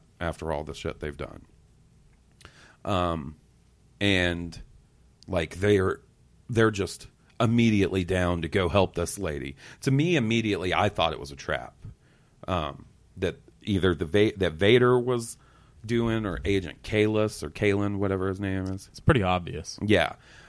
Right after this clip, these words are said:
Speaker 1: But what's interesting is, like, when they're watching that hologram of her, Ezra can feel her fear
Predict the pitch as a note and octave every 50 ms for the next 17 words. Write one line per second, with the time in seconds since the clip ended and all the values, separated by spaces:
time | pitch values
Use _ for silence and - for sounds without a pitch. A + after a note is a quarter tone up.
0 | - - - G#2+ C#3 A2 A#2+ A#2+ A#2+ C#3+ D#3+ D#3+ D#3+ D3+ C3+ - D#3 D3 B2+ A2+
1 | G#2 F2+ - - G#2 G2+ F#2+ - - A2+ A#2+ D3 E3+ D#3 A#2+ A2+ B2 B2 - D3
2 | B2+ A2+ - - - G2+ G#2 G#2+ A2 A#2 B2+ C#3 C#3+ D3 D3+ E3 F3 F#3+ - -
3 | - _ _ - _ _ - B2 B2+ A#2+ - D#3 E3 E3+ F3 G3 G3 - - -
4 | - - - - - - _ - _ - _ _ _ _ _ - - G#2+ C#3 D#3
5 | D3+ D#3 E3+ C#3 C#3 - A2+ G#2 G2 F2+ - - - - - - C3 C#3 C3+ B2
6 | A#2+ A2 G#2 G#2 G2+ G2 G2 - - - - _ _ _ _ _ _ - A2 G#2+
7 | F#2 - - - - A#2 A#2 A#2 F#2+ D2 - G1+ - -